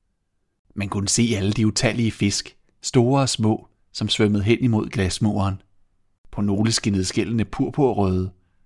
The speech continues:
på andre syntes de sølv og guld. Midt igennem salen flød en bred, rindende strøm, og på denne dansede havmænd og havfruer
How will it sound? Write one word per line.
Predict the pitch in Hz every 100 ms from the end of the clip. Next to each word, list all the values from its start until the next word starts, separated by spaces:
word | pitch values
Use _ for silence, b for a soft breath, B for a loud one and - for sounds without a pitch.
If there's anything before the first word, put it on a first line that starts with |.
| _
på | -
andre | 113 131 156
syntes | 147 117 113 120
de | 117
sølv | - 107 110 -
og | -
guld. | 101 90 90 _ _ _ _ _ _ _ _ _ _ _ -
Midt | 98 98
igennem | 101 113 107
salen | 104 107 92 101 101 95
flød | 120 113
en | 107
bred, | 107 120 120 104
rindende | 104 101 104
strøm, | 107 - 101 - - - _ _ _ -
og | 208
på | 120
denne | 123 139
dansede | 151 113 113 127 113
havmænd | 107 113 127 135
og | -
havfruer | 110 101 101 120 110